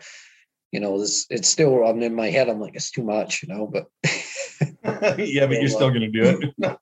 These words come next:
Speaker 2: <laughs>
Speaker 1: Yeah, of course I am. <laughs>
Speaker 2: So if you had, like, Paul Laney's pro tip here, okay, one thing for somebody thinking about wanting to train a cat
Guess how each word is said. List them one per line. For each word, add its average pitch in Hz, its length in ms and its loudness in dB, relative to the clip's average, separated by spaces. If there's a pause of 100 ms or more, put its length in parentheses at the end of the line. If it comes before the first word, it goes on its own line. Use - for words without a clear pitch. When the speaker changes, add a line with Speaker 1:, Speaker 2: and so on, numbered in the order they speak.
Speaker 2:
<laughs> - 160 -20
Speaker 1:
Yeah, 147 440 6
of - 80 -2
course - 240 -2
I 156 60 -8
am. 156 180 -12 (300)
<laughs> - 200 0 (440)
Speaker 2:
So 196 320 6
if 160 160 4
you 185 160 2
had, 151 340 4
like, 123 200 4
Paul 143 300 6
Laney's 131 600 2
pro 127 260 4
tip 123 360 0
here, 90 240 -8 (280)
okay, 95 200 -2 (220)
one 139 380 2
thing 113 340 0 (380)
for 104 120 -10
somebody 104 400 -2
thinking 113 260 -4
about 104 240 -4
wanting 101 240 -4
to 107 80 -10
train 101 260 -8
a 90 60 -10
cat 92 260 -6